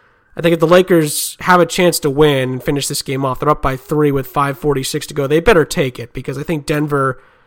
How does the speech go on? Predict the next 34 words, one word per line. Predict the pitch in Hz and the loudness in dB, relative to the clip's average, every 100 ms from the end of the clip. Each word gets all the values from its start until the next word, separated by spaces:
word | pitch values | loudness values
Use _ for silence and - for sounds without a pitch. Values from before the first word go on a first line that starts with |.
| _ _ | _ _
could | - 185 | 0 2
go | 165 151 | 4 4
on | 143 135 | 4 0
and | 127 | -2
win | 131 123 | -2 -4
this | 120 123 | -6 -6
series | - 135 123 117 - | -6 -4 -4 -8 -8
and | 165 - | -2 2
possibly | 175 214 208 160 | 4 4 2 2
the | 135 | 0
championship, | 123 139 135 127 120 - 123 - | -4 -4 -4 -6 -8 -10 -14 -6
by | 131 120 | -6 -4
the | 123 | -6
way, | 127 131 123 - _ _ _ _ _ - | -6 -6 -10 -14 _ _ _ _ _ -4
as | 131 120 131 | -4 -4 -4
well. | 131 123 127 | -2 -2 -4
So | - - 139 131 131 - - _ | -12 -4 -2 -2 -6 -14 -20 _
definitely | 170 185 202 160 | -2 0 0 0
intriguing | 139 - 143 143 135 | -2 -2 -4 -2 -4
moving | 131 139 135 | -2 -4 -4
forward | 123 143 127 120 | -6 -4 -2 -4
in | 123 | -4
that | 143 147 | -4 -4
series. | - 143 143 131 - - | -4 -2 -2 -4 -10 -4
I'll | 160 | -2
wrap | 165 180 - | 0 0 0
things | 180 165 160 | 0 2 0
up | 156 | -2
with | 160 156 | -4 -6
the | 143 | -8
Celtics | - 165 151 160 156 - - - _ _ _ _ _ _ _ - | -4 -2 -2 -2 -2 -4 -10 -14 _ _ _ _ _ _ _ 0
and | 160 156 | 0 0
the | 135 | -4
Heat. | 123 190 220 226 | -8 -4 -4 -4